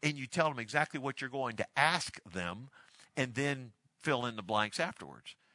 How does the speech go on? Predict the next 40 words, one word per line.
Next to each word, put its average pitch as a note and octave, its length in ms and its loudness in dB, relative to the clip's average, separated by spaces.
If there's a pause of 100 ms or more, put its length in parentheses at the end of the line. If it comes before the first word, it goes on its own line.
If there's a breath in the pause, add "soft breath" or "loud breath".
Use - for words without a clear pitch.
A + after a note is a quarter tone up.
(420 soft breath)
Where C#3 220 6
I F#3 200 10
always E3 240 6
thought B2+ 320 2
you C#3 40 -6
did C3 160 4
it A#2+ 60 -10
just B2 200 0
the D3 80 4
opposite, A#2 580 2
where A#2+ 100 2
you G#2 160 -4
build A#2+ 380 -2
it A2 100 0
up A#2+ 260 4
and, F2+ 160 -10
and F#2+ 220 -8
say, A2 260 4
"Because G2+ 360 -2
of G#2 100 -4
this G#2+ 240 -2
and F#2 120 -8
this, A2 220 -2
because F2 300 -10
these A2+ 200 -4
two G#2+ 180 -2
connected G2+ 400 -2
here G#2 240 0
and F2+ 80 -6
do G#2 140 -4
all G2+ 120 0
this, G2 220 -4
this, F#2+ 220 -6
this, G2 220 -8 (360 loud breath)
I'm G#2+ 180 6
asking G#2+ 320 2
you G2 120 -6
to E2+ 80 -10
do G2 180 -6
this." C3+ 360 -6